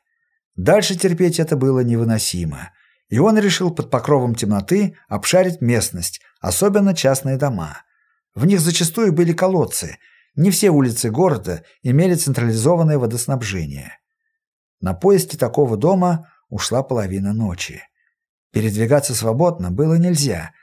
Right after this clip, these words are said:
Сергей опасался встреч с патрулями. Их полевая полиция, Г Ф П, охраняла тылы. С собой Сергей взял немецкую фляжку. Надо было и самому напиться, и запас воды иметь. Конечно,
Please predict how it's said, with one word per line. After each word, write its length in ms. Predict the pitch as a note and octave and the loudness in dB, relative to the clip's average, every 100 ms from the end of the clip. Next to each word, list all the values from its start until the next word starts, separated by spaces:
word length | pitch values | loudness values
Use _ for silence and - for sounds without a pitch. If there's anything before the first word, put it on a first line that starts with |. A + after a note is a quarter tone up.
| _ _ _ | _ _ _
Сергей 420 | - A2 C3 G3+ | -2 0 4 2
опасался 460 | F#3 A#2 E3+ D#3+ C#3+ | 2 0 0 0 -2
встреч 320 | - C#3+ D#3 | -2 -2 -2
с 60 | |
патрулями. 720 | - D3 E3 D#3 A2+ D#2 C#2+ - _ _ - | -4 0 2 2 0 -4 -10 -20 _ _ 0
Их 280 | F3+ F#3 | 0 2
полевая 420 | D#3 C#3+ C3+ C3 G2+ | 2 4 4 4 2
полиция, 600 | G#2 E3+ F3+ - F3 C#3+ | 0 0 0 0 0 0
Г 220 | G#2+ A2 | 2 2
Ф 160 | G2 - | 0 -2
П, 380 | E3 G3 E3 _ | 0 0 -2 _
охраняла 600 | G2 - F#2 F#2 A#2 A#2+ | -8 -6 -4 -2 -2 -2
тылы. 440 | B2 A#2 G2+ D#2 _ _ _ _ _ _ _ _ _ _ | -2 -2 -4 -8 _ _ _ _ _ _ _ _ _ _
С 100 | - | -4
собой 300 | - A2+ G#3 | -2 2 0
Сергей 320 | - F3+ F3 | 2 2 2
взял 220 | C#3+ C3+ D#3 | 2 2 2
немецкую 500 | A#2+ C3 - - B2 | 2 2 0 -4 -4
фляжку. 580 | - A2+ E2+ - - - _ _ _ - | -2 -2 -4 -8 -16 -18 _ _ _ 0
Надо 260 | C#3+ D#3+ | 4 6
было 220 | D3 D3+ D3+ | 6 6 4
и 100 | D3 | 2
самому 380 | D#3+ D#3 G3+ | 2 2 2
напиться, 640 | G3 A2+ G#2+ F#2 - D2+ - _ _ _ | 2 0 -2 -6 -6 -8 -14 _ _ _
и 140 | G#3+ | 0
запас 380 | G#3 G#3 G#3 E3 | 0 2 0 2
воды 340 | E3 D#3+ A#2 | 0 2 0
иметь. 400 | F2 D2+ D#2 - - _ _ _ _ _ - | -2 -4 -8 -14 -14 _ _ _ _ _ -2
Конечно, 600 | D#3+ G3+ A2+ - D2+ | 0 2 0 -4 -12